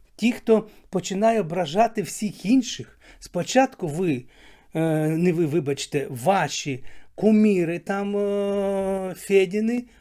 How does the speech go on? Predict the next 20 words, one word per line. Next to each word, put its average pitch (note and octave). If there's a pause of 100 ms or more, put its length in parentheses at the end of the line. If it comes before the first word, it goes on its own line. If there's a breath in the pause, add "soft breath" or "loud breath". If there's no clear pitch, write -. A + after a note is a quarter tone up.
(120)
ображають D3
народ C3+
України C3
і -
кажуть, C#3+
що -
це -
народ B2
України D3 (160)
винен D3 (240)
у D#3
війні. D3
Значить, A#2 (460 loud breath)
не C3+
Росія, C#3 (640)
не C3+
Путін. - (800 soft breath)
Це -
народ C#3
України F3+